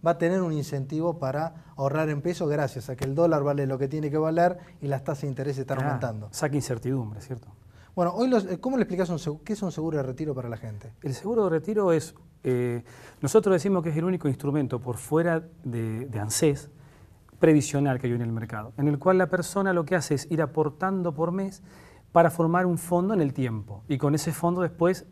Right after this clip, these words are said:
Speaker 2: entre otras cosas, por ejemplo, hacer frente a la jubilación, que es un gran problema, como decía el doctor, ¿no es cierto?
Speaker 1: Claro, que la gente a veces, ya sé que hay, hay tantas urgencias en el día a día que pateamos,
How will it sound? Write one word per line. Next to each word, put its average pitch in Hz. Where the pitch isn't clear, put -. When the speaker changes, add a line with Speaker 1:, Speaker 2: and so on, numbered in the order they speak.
Speaker 2:
entre 139
otras 156
cosas, 156
por 156
ejemplo, 151
hacer 135
frente 131
a -
la 139
jubilación, 113
que 107
es -
un 117
gran 127
problema, 135
como 120
decía 117
el 113
doctor, 113
¿no 120
es -
cierto? -
Speaker 1:
Claro, 175
que 185
la 208
gente 247
a -
veces, 180
ya 196
sé 220
que 165
hay, 160
hay 170
tantas 208
urgencias 127
en 123
el 131
día 143
a 139
día 170
que 131
pateamos, 147